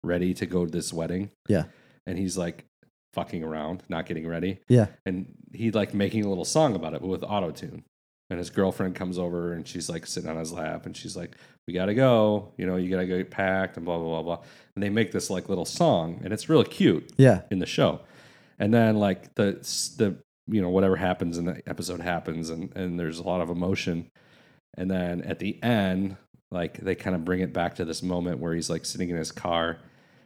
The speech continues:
Speaker 1: and he's, like, creating some music. And then they, like, go to the post credits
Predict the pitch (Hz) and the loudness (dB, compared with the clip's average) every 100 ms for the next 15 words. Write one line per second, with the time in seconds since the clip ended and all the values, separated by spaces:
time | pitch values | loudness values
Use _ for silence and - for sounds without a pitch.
0 | _ - 87 85 87 78 - 92 87 85 | _ -8 -6 -4 -6 -6 -6 -2 -2 -2
1 | 85 82 - - - 82 95 139 101 82 | -6 -10 -14 -14 -8 -2 4 4 4 0
2 | - - _ _ _ _ _ _ - 110 | -2 -14 _ _ _ _ _ _ -4 0
3 | 110 107 104 95 104 98 95 - 107 98 | 2 2 0 2 2 2 2 2 4 2
4 | 85 - 143 135 - 92 87 - - | 0 4 4 2 0 0 2 -2 -8